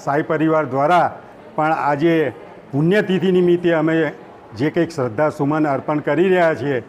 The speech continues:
તો બાબાના ચરણોમાં અમે આ ઓગણીસમી પાલખી યાત્રા મૂકી છે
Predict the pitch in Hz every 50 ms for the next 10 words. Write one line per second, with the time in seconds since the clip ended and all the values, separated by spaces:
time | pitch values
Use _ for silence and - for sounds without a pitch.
0 | - - - - - - - 147 139 135 135 135 151 160 160 160 165 160 - 151
1 | 139 139 151 156 156 156 156 156 147 151 156 156 151 151 - - 135 139 143 151
2 | 143 135 - - - - 139 123 123 151 175 180 180 185 175 175 175 170 147 143
3 | 143 - 156 160 151 143 135 139 143 151 143 139 135 117 123 190 196 160 165 160
4 | 139